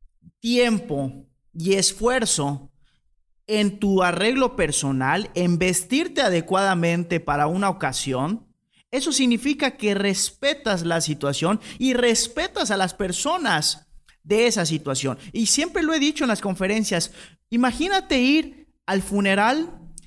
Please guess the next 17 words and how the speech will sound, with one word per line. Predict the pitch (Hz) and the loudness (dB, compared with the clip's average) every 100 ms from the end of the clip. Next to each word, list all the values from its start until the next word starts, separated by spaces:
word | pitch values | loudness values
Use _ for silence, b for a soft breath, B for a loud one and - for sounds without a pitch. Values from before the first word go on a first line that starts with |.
| - | -8
de | 156 190 | -2 2
la | 190 | 2
mamá | 202 202 220 277 311 - - | 2 2 2 2 -2 -10 -2
de | 180 190 | 0 0
tu | 196 | 0
mejor | 190 220 254 | 0 2 2
amigo, | 233 202 285 262 131 - _ | 2 2 2 0 -4 -10 _
de | 190 | -10
tu | 190 | -4
mejor | 208 202 254 | -2 0 0
amiga, | 277 202 214 285 226 - - _ _ _ - | 2 4 4 4 0 -4 -12 _ _ _ -2
en | 214 214 214 - | 2 2 0 -2
traje | 226 262 262 | 0 0 0
de | 254 208 | 2 2
baño, | 185 269 294 190 131 - _ _ _ | 2 2 2 0 -2 -8 _ _ _
en | - 185 170 | -4 -4 -2
chanclas. | - 220 294 302 196 127 - | 0 0 0 -2 -4 -4 -6